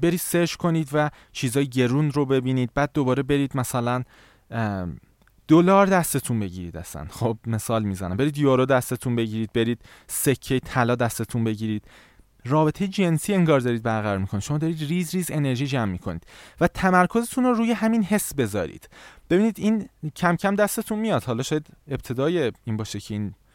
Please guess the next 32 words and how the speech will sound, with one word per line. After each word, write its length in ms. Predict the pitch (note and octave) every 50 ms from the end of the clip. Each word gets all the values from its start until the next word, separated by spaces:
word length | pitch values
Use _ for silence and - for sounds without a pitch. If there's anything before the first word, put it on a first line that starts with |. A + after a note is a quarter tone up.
| _ _ _ _ _ -
اه، 120 | A2 G#2+ F#2+
آموزش 420 | - - A2 G2+ G2 F#2+ G#2 -
رو 120 | - - G#2
دیدید، 580 | G2+ G#2+ G2 F2+ - F#2+ G#2 C3 F#3 - - _ - - - - - - - _ _ _ _ _ _ -
کم 220 | - E3+ E3+ F3 F3
کم 200 | - G#3+ G#3+ A3
می‌بینید 400 | A#3 B3 A#3 A3 G3 E3 D3 -
که 120 | - B2+
وقتی 320 | A2 C#3+ D#3+ - - -
این 60 | G#3+ G#3+
شدت 500 | - - F#3+ E3 - F3 F#3 - - A3+
احساسات 640 | G3 E3 - - D#3 C#3+ - - F3+ F#3+ - F#3+
شما 280 | - - D#3 C#3 B2 B2
از 160 | B2+ B2 C3
یه 80 | D#3
حدی 300 | D3+ F3+ F3+ - - F#3
بیشتر 520 | D#3+ D3+ D3+ C3+ - - - E3 D#3+ E3+ F3
و 100 | E3+ E3+
بیشتر 440 | D3+ D3 C#3+ - - - D#3 D3+ D#3+
و 100 | E3 D#3+
بیشتر 360 | D3 C3+ - - - D#3 D#3+
و 100 | E3 D#3+
بیشتر 320 | D3 C3+ - - E3+ F#3+ G#3
می‌شه، 280 | F3+ - - D#3 E3 - - - - - - _ -
یه 180 | D3 G3 A#3+
جایی 380 | A#3 - - G3 G3+ A3 B3 B3
منفجر 680 | B3 A#3+ A3+ G#3 G3 F#3 - - G3 F#3+ F3 A3+ B3+ C4
می‌شه 300 | B3+ G3+ E3+ - - B2+
و 60 | C#3
اون 160 | E3 G3+ A3
منفجر 400 | A#3 A#3 G3+ - G3+ F#3 F3 F3+
شدن 380 | - - F#3 E3 F3+ F#3 G#3